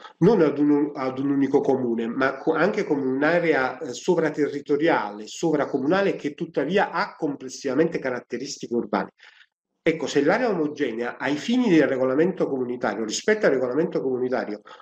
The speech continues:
non ha caratteristica di area urbana e non ha caratteristica di area interna, farci una politica, una strategia territoriale integrata diventa un,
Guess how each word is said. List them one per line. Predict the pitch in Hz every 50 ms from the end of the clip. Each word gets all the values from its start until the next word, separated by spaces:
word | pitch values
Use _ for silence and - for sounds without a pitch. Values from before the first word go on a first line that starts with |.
| _ _ _ 190
non | 147 180 240 269 254
ha | 208 170 -
caratteristica | - 143 131 127 - 120 143 175 - - 147 127
di | 120 135
area | 147 165 160 160
urbana | 143 - 131 127 120 107 104 104 113 120 - _
e | 175 175
non | 233 277 269 254
ha | 202 139 -
caratteristica | - - 127 123 123 123 - 131 127 156 220 214 - - 156 127 123 123
di | 117 117 120 123 - - _ _ _ _ _
area | - 151 151 143 147 151
interna, | 190 226 226 - 165 139 135 135 123 135 135 131 135 135 - - - _ _ _ _ _ _ - - - _ _ _ _
farci | - - - 247 262 254 - - - 233
una | 196 185 175
politica, | 180 175 160 180 208 196 - 196 165 - - 160 151 147 143 143 139 139 139 135
una | 135 156 165
strategia | 160 - - 180 170 160 180 170 147 156 214 269 247
territoriale | 214 202 170 160 196 165 175 175 190 208 214
integrata | 202 185 175 180 - 151 139 147 135 120 113 113 113 - 156 170
diventa | 214 254 214 160 147 143 156 156 151 - 147 139 139 135
un, | 131 139 135